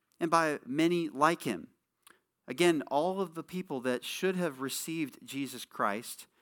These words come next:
were the very ones that seemed to, uh, reject him the most fervently.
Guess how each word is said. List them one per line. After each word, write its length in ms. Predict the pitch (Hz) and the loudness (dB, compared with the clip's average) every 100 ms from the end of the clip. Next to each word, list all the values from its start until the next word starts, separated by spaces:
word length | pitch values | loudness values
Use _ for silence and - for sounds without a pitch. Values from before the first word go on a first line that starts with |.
| _ _ | _ _
were 180 | 135 147 | 0 0
the 100 | 135 | 2
very 260 | 127 180 208 | 0 0 0
ones 420 | 113 110 117 113 | 0 -2 -2 -2
that 220 | 139 131 _ _ | -2 -2 _ _
seemed 320 | - 185 180 | -8 -6 -6
to, 380 | - 156 147 143 | -2 0 0 0
uh, 220 | 139 135 135 - - | 0 0 -2 -8 -8
reject 420 | 135 156 180 185 | -4 0 -2 -2
him 140 | 160 | -4
the 60 | 143 | -2
most 360 | 147 151 - - | -2 -2 -6 -16
fervently. 580 | - - 170 151 92 - | -8 -2 -2 -2 -8 -14